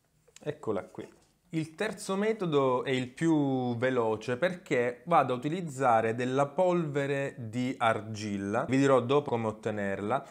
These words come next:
ed è quindi il più veloce perché non ci vuole veramente niente perché diventi barbottina. Quindi inserisco nella mia ciotolina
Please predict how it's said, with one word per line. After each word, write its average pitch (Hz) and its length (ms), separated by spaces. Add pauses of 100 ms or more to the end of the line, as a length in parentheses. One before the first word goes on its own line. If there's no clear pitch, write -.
(120)
ed 175 160
è 180 80
quindi 202 220
il 151 60
più 147 120
veloce 143 360
perché 139 640
non 131 200
ci 156 120
vuole 139 220
veramente 135 500
niente 120 460
perché 123 680
diventi 113 480
barbottina. 104 680
Quindi 120 420
inserisco 131 680
nella 107 220
mia 123 140
ciotolina 139 640